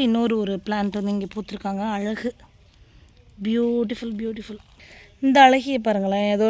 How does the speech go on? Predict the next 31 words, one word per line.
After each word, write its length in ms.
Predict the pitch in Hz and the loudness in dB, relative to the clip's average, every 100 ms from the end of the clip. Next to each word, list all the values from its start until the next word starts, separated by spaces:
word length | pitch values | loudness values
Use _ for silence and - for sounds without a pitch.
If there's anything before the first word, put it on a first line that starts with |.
| 220 | 2
நம்மளோட 300 | 208 202 196 190 | 2 0 0 2
ஃபெராரி, 480 | 220 220 269 269 233 208 - - - - | 4 6 6 4 2 0 -4 -16 -14 -2
சாரி, 280 | 240 220 220 226 226 | 4 6 4 2 0
நம்மளோட 320 | 220 214 208 196 190 208 | 0 2 2 2 2 4
பார்பியில 420 | 220 247 269 240 220 | 2 2 0 2 2
வர 100 | 214 214 | 2 0
மாதிரி 140 | 254 240 | -2 -2
இந்த 100 | 208 202 | -2 0
ஒரு 80 | 202 | 0
அவுட்லைன் 400 | 202 226 214 196 | 0 -2 -2 -2
அழகா 260 | 190 185 214 | -4 -4 -6
இருக்குது. 280 | 190 196 185 - - - _ _ _ _ _ _ _ - _ _ _ | -6 -8 -10 -12 -20 -20 _ _ _ _ _ _ _ -20 _ _ _
இந்த 120 | 262 269 269 | -6 -2 2
பர்பிள் 320 | 269 262 285 | 2 4 2
அழகி 280 | 226 220 208 214 | 2 0 -2 -6
பார்த்தீங்களா, 400 | 214 220 214 214 214 | -8 -6 -4 -4 -4
வேற 160 | 214 220 220 | -2 -2 -2
லெவல் 220 | 220 220 208 | -2 -2 -4
பியூட்டியில் 420 | 214 214 202 220 247 | -4 -4 -6 -6 -8
செம்ம 220 | - 214 214 | -8 -4 -2
அழகு. 180 | 220 214 | -2 -2
இது 100 | 202 | -4
ஒரு 80 | 196 | -4
சந்தோஷமான 380 | 214 233 233 254 240 | -4 -4 -2 -2 -2
விஷயத்த 240 | 220 208 | -6 -6
சொல்லிட்டு 260 | 214 214 233 | -4 -4 -4
நான் 100 | 202 | -4
முடிச்சுக்கிறேன் 420 | 196 - 233 196 | -6 -6 -6 -6
வீடியோவை. 320 | 190 196 185 190 - - - - - - - | -4 -4 -6 -8 -12 -20 -20 -20 -20 -12 -4
இது 100 | 262 247 | 2 2
வந்து 160 | 247 | 2